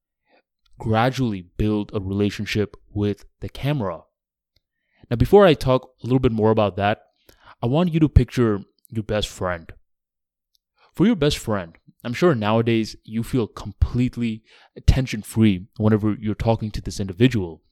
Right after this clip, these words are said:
Everything feels chill, relaxed. You feel as though you can say whatever without being judged. Right?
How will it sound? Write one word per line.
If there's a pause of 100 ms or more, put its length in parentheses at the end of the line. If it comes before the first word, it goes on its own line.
(520)
Everything
feels (200)
chill, (160)
relaxed. (240)
You
feel
as
though
you
can
say
whatever (240)
without
being
judged. (1120)
Right?